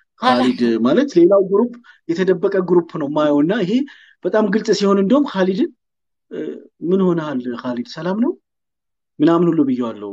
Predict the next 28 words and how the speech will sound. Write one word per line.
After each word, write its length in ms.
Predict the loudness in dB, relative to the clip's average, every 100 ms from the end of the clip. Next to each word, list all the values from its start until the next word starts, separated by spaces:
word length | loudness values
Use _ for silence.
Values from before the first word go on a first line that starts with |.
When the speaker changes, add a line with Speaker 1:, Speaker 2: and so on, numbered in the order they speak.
| -14 -18 -10
Speaker 2:
እና፣ 180 | -6 -6 -10 _ _ _ _
እ፣ 220 | _ -20 -20 _ _ _ _ -4
ግልጽ 240 | -4 -4 -2
ማድረጉ 280 | 0 2 0
ያስፈለገበት 560 | -2 -2 -4 -4 -8
ምክንያት 300 | -10 -12 -14
ምንድን 220 | -14 -20 _
ነው? 100 | _ _ _ _ _ _ _ _ _
Speaker 1:
እና 160 | -2 -2 -2 -8 -6
ይኸውልህ፣ 420 | -4 -4 -4 -10
እነሱ 320 | -6 -6 -6 -8 -6
ደብቀው 480 | -6 -6 -6 -4 -4
ስላረጉ 540 | -6 -4 -2 -4 -8 -14 -16 _ _ _ _ _
አሁን 260 | 0 0 -2
እኛም 340 | -8 -10 -10 -10
የደበቅን 580 | -14 -14 -14 -16 -16 -16
መስሏቸዋል። 640 | -16 -16 -20 -18 -18 -12 -6
እኛ 160 | -2 -2
እኮ 160 | -2 -6 -6 -4
ኦልሬዲ 360 | -4 -6 -8 -8 -10 _ _ _ _ _ _ _ _ _ _ _ -18
ከፕሮፋይሉ 760 | -16 -12 -10 -4 0 0 -2 -8 -16 -16
ስር 260 | -10 -6 -4
ራሱ 240 | -2 -4 -4
እንዲደረግ 560 | -12 -12 -8 -8 -6 -6
ላይቭ 220 | -6 -6 -6
ላይ 140 | -8
ነው 100 | -8
የተነጋገርነው። 760 | -12 -16 -18 -20 -20 -20 -20